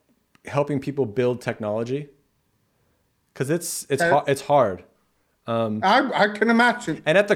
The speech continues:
Speaker 2: I
Speaker 1: core
Speaker 2: can, I can barely turn on my computer.
Speaker 1: <laughs> At the core of what I've always done is help entrepreneurs build their business. When I was building
Speaker 2: And you've been doing that for a long time.
Speaker 1: Yeah, essentially my entire life. I've, I've only had a real job for two years of my life.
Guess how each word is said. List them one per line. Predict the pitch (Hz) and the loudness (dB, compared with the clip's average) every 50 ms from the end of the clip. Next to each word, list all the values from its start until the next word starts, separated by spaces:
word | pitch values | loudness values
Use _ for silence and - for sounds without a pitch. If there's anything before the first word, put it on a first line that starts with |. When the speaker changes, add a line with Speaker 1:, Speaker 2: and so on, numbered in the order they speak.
| - - | 2 2
Speaker 2:
I | 190 202 | 4 4
Speaker 1:
core | 214 214 | 6 6
Speaker 2:
can, | 277 294 - - - - | 4 2 0 0 0 2
I | 240 285 | 2 4
can | - - 392 269 | 6 4 4 6
barely | 269 320 339 339 302 247 226 | 6 6 8 8 8 6 6
turn | 220 - 254 254 254 | 4 4 4 4 6
on | 240 220 196 | 6 4 4
my | 190 185 | 2 0
computer. | - - 160 - - 226 233 214 - - - - - - - - 170 - - - - - - | -2 -4 -12 -8 -2 0 2 2 2 0 -2 -8 -18 -10 -4 -2 -2 -2 -4 -10 -12 -14 -20
Speaker 1:
<laughs> | - - - - | -18 -8 -2 -2
At | 160 - | 0 0
the | 190 - | 0 0
core | - - 208 220 226 226 | 2 4 4 6 8 8
of | 208 175 147 | 6 6 4
what | 143 156 160 | 6 6 6
I've | 156 147 139 - - | 6 6 2 2 2
always | 143 147 151 151 151 143 131 | 4 6 6 6 6 4 2
done | 117 120 131 127 120 113 110 107 104 - _ _ _ _ _ _ _ _ _ - | 2 0 0 0 0 0 -2 -4 -8 -12 _ _ _ _ _ _ _ _ _ -8
is | 123 113 - | -8 -6 0
help | 143 143 143 143 139 | 2 2 2 4 2
entrepreneurs | 135 131 127 123 - - - 123 120 120 117 101 | 2 2 0 0 -4 -8 -6 -4 -2 -2 -2 -2
build | 104 117 117 107 | -2 -2 0 0
their | 110 104 | 0 -2
business. | 95 107 101 90 92 85 85 - _ _ _ _ _ _ _ _ _ _ _ _ _ _ _ _ _ _ _ _ _ - | -2 -2 -4 -4 -6 -14 -18 -20 _ _ _ _ _ _ _ _ _ _ _ _ _ _ _ _ _ _ _ _ _ -2
When | 127 131 143 | 0 2 4
I | 147 | 4
was | 147 143 | 4 4
building | 117 151 156 156 160 220 | 4 6 4 6 6 6
Speaker 2:
And | 277 330 | 6 6
you've | 403 403 - | 4 4 4
been | 285 294 285 | 2 2 4
doing | 285 302 311 311 302 269 202 | 6 6 8 8 6 6 6
that | 208 202 180 - - | 4 4 2 0 0
for | - 190 185 180 | 2 4 6 6
a | 160 | 6
long | 160 170 202 220 208 180 156 - | 6 6 6 6 4 4 0 -4
time. | - - 175 175 170 - - _ _ _ _ _ - | -4 -2 -2 -2 -2 -6 -12 _ _ _ _ _ 2
Speaker 1:
Yeah, | 202 170 139 | 4 4 4
essentially | 139 - 208 208 208 196 165 | 4 4 4 4 4 2 2
my | 156 147 | 2 2
entire | 147 139 - 147 139 139 | 2 2 2 2 4 4
life. | 151 151 131 117 | 4 4 6 4
I've, | 123 123 117 120 - | 4 2 0 0 0
I've | 135 139 156 | 0 2 4
only | 190 190 180 156 | 4 4 4 4
had | 156 160 147 | 2 4 4
a | 135 | 4
real | 120 117 139 143 139 123 | 2 4 4 4 4 4
job | 120 131 127 127 - | 4 4 4 4 2
for | 127 | -2
two | - - - 139 | -6 -4 -2 0
years | 131 127 120 | 0 0 0
of | 117 110 | -2 -4
my | 104 104 | -4 -4
life. | 107 110 101 80 - | -4 -4 -6 -8 -10